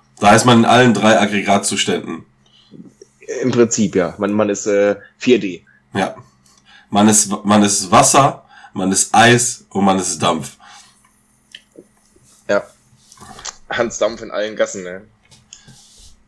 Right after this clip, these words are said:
Speaker 1: Gut. Es ist natürlich nicht die einzige tolle Information, die ich für dich habe.
Speaker 2: Nein.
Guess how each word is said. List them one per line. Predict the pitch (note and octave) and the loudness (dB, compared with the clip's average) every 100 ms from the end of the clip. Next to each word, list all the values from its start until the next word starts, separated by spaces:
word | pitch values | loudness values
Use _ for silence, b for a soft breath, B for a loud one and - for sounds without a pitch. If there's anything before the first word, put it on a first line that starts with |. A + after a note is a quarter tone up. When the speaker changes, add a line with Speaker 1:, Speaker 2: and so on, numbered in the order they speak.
| _ _ _ _ _ _ _ _ B B B _ | _ _ _ _ _ _ _ _ B B B _
Speaker 1:
Gut. | A#2 A2+ - _ _ _ _ - | -4 -4 -8 _ _ _ _ -4
Es | A#2+ | 0
ist | C3+ E3 | 2 2
natürlich | E3+ E3 D3 | 2 2 2
nicht | B2+ C#3+ - _ _ _ - | 2 0 -4 _ _ _ -2
die | G#2+ | 2
einzige | A2 A#2 A2+ G#2 F#2+ - | 2 2 2 2 0 2
tolle | G#2+ G#2 | 4 4
Information, | G#2 F#2+ F2+ F#2 F2 | 2 -2 -4 -6 -6
die | D#2+ | -8
ich | |
für | E2+ | -10
dich | F2 - | -12 -10
habe. | - - - - _ _ _ _ _ - | -10 -12 -14 -20 _ _ _ _ _ -8
Speaker 2:
Nein. | G#2 F2 C#2+ | -4 -4 -6